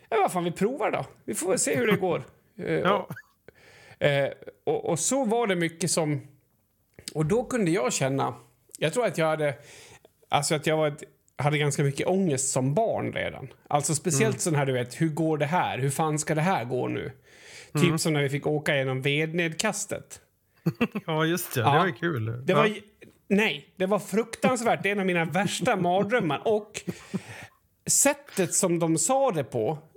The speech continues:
Speaker 1: i den familjen var, "Ah, men fan, det är väl lugnt att åka. Det lär inte komma något där." Så jag, jag var så jävla rädd att någon skulle kasta ner ved på mig när jag åkte. Så jag vågade inte, jag tror inte att jag åkte till slut.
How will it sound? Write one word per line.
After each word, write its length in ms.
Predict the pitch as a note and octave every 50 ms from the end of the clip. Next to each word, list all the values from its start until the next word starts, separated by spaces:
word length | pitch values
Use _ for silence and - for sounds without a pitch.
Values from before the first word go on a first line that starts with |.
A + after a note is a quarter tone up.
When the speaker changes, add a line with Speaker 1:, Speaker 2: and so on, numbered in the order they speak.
| - -
Speaker 1:
i 100 | D3 C#3+
den 220 | D#3 D#3 D3+ D3
familjen 360 | C#3 C#3+ D3 E3 E3+ D#3 C#3+
var, 80 | C3 A#2+
"Ah, 80 | B2+ C3
men 160 | B2+ A#2+ A2+
fan, 240 | - A2 G#2+ A#2+ A#2+ C#3 -
det 100 | - D#3+
är 40 | D3+
väl 100 | - -
lugnt 240 | C3 - - C#3+ C#3+
att 60 | -
åka. 260 | - - D3+ - -
Det 120 | - B2
lär 140 | B2+ B2 A#2
inte 160 | B2 B2+ -
komma 260 | B2+ - B2 A#2 A#2 A2
något 200 | G#2+ - - -
där." 180 | E2+ - C3+ - - _ _ _ - - - - _ -
Så 160 | - - G#3
jag, 220 | G#3+ A#3 B3 B3 - -
jag 140 | G3 G#3 A3
var 80 | A#3
så 120 | A3+ - A3+
jävla 220 | A3 G3 F#3+ G#3
rädd 100 | G#3+ F#3+
att 100 | F#3 E3
någon 160 | F#3 F#3+ F#3+ F3+
skulle 120 | - E3
kasta 300 | - F3+ E3+ D#3 - F#3+
ner 160 | F3 F3+ E3+
ved 440 | E3+ E3+ C4+ D4+ D4 G#3 E3 C#3+ -
på 200 | - D#3 C#3+ C3+
mig 160 | C3 B2 A#2+
när 100 | B2 B2+
jag 100 | B2+ B2+ C3
åkte. 320 | C3 C3 - - - C3
Så 120 | - -
jag 80 | D3 E3+
vågade 300 | G3 A#3 A#3+ G#3 F3 -
inte, 220 | - - D#3 - - -
jag 140 | E3+ F3 F3
tror 140 | C4 D#4 D4+
inte 220 | C4 D#3+ D#3+ D3
att 100 | C#3+ -
jag 100 | E3 D#3
åkte 340 | D3+ D3+ D3 D3+ - G3 E3
till 140 | - C#3 B2+
slut. 360 | - - A#2+ A#2+ - - -